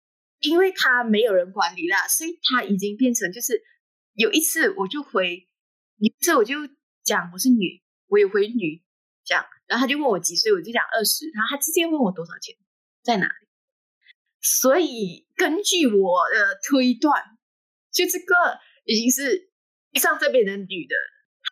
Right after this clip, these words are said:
不是约炮，她已经是卖了，因为约炮很难，好不好？约炮是一个很高水准的东西，这个是，现在这个已经变成一个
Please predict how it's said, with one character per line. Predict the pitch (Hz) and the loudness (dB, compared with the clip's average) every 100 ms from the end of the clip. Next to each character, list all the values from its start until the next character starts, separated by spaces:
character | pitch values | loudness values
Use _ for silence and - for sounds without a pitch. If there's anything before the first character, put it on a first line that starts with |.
| - | -4
不 | 370 | 0
是 | 370 | 4
约 | 254 247 | 6 4
炮， | - 247 | 2 0
她 | 247 262 | 0 -2
已 | |
经 | 208 | -2
是 | 220 | -4
卖 | 247 247 220 | -6 -2 0
了， | 165 156 | -2 -2
因 | 349 | 0
为 | 392 | 2
约 | 285 240 | 4 2
炮 | - 294 | 2 0
很 | 208 165 | -2 -6
难， | 165 147 226 | -6 -8 -10
好 | 202 - | -12 -14
不 | |
好？ | - - _ _ _ _ _ _ - - - | -16 -16 _ _ _ _ _ _ -20 -20 -4
约 | 330 | -2
炮 | 359 | 0
是 | 392 | 2
一 | 403 | 0
个 | 403 | 2
很 | 277 208 | 2 0
高 | 226 214 | 0 -4
水 | - 190 | -4 -6
准 | 190 175 | -10 -16
的 | |
东 | 180 | -20
西， | 175 180 _ _ _ _ - - - - | -20 -20 _ _ _ _ -10 -8 -8 -6
这 | - | 0
个 | 339 | 2
是， | 339 330 320 - | 0 -4 -4 -4
现 | - | -2
在 | 359 320 - - | -2 -2 -6 -4
这 | 349 | 0
个 | |
已 | 311 202 | 2 2
经 | 226 | 2
变 | 269 | -2
成 | 226 202 | -2 -2
一 | |
个 | 247 240 240 | 0 0 -2